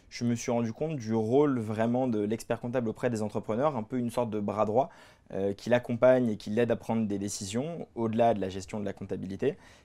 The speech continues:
Et j'ai trouvé ça très intéressant et j'ai voulu continuer dans cette voie.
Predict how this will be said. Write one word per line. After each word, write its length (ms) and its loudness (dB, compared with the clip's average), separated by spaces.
Et 720 2
j'ai 260 -4
trouvé 240 -2
ça 140 0
très 220 0
intéressant 600 -2
et 240 -2
j'ai 140 -6
voulu 220 -6
continuer 360 -6
dans 100 -6
cette 160 -10
voie. 160 -12